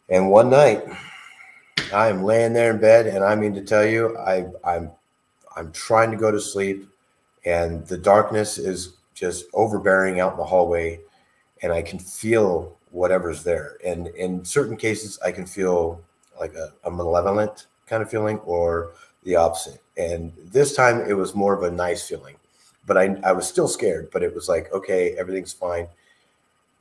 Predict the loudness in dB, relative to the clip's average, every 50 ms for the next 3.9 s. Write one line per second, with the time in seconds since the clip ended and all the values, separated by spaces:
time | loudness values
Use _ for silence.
0 | _ _ _ _ _ _ _ _ _ _ _ -6 -4 -4 -2 0 2 6 6 6
1 | 6 4 2 -2 -2 -2 -2 -4 0 4 6 6 6 6 4 0 -8 -12 -14 -16
2 | -8 -4 -2 2 2 4 2 2 0 -2 -2 2 6 6 6 6 6 4 0 -6
3 | -8 -12 -16 _ -6 -2 0 2 2 2 0 -2 -2 -4 -4 -4 -6